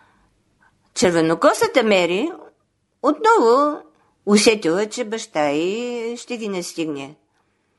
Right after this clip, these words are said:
Бръкни пак в ухото на кобилката, че зад нас, а, бедата препуска, рекла тя. Принцът я послушал,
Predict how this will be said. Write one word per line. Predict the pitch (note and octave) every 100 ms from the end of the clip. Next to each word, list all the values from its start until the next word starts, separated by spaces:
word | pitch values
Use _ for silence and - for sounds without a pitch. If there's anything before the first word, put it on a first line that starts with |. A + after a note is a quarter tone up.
| _ _ _ _ _ _ _ _ C#3+ - - - F#3
Бръкни | D3 F3+ - G#3+ G#3
пак | G3+ G3+
в | F#3+ G3
ухото | G3 G3+ G3
на | G#3 G3
кобилката, | F#3+ F#3+ A3 A3 G3+ E3 D#3 - _ _ _ _ _
че | - F3+ E3+ D#3+ C#3+ D3+ C3+ D3 -
зад | E3+ F3 F3 F3
нас, | D#3+ F3+ - -
а, | A3+ A3 G#3+ G3 F3+ E3+ D#3 A2
бедата | F3 E3+ F#3 F3 D#3+ G3 G3+ - _ _ _ _ _ _ -
препуска, | A3 G3+ F3+ G3 - A#3+ G#3+ - - _ _ _ -
рекла | D#3+ C#3+ D#3+ D3+
тя. | D3 C3+ - _ _ _ _ _ _ _ _ _ _
Принцът | - A4+ A4+ D#4
я | A3+ F#3+
послушал, | E3+ E3+ E3+ E3 G#3+ C4+ D4